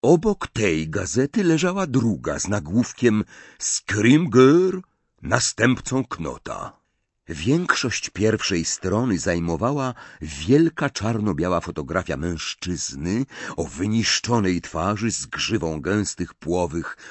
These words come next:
włosów. Obraz poruszał się. Mężczyzna machał ręką w kierunku sufitu. Rufus Scrimgeour, uprzednio szef biura aurorów w Departamencie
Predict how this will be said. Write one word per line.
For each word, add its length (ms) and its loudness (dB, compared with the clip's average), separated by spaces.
włosów. 840 -6
Obraz 360 -4
poruszał 800 -2
się. 400 -10
Mężczyzna 640 -2
machał 400 0
ręką 380 0
w 80 -12
kierunku 400 -4
sufitu. 600 -10
Rufus 680 -6
Scrimgeour, 1200 -2
uprzednio 560 -4
szef 240 -6
biura 400 -2
aurorów 1000 -4
w 80 -18
Departamencie 760 -4